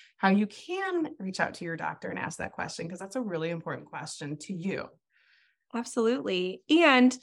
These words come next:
Speaker 2: as we were talking about the potential for airborne reactions, the answer isn't a hundred percent straightforward.
Speaker 1: No.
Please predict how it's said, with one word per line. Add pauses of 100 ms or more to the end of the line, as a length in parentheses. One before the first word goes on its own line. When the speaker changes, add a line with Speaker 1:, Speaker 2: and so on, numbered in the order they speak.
(220)
Speaker 2:
as
we
were
talking
about
the
potential
for
airborne
reactions, (1400)
the
answer
isn't
a
hundred
percent
straightforward.
Speaker 1:
No.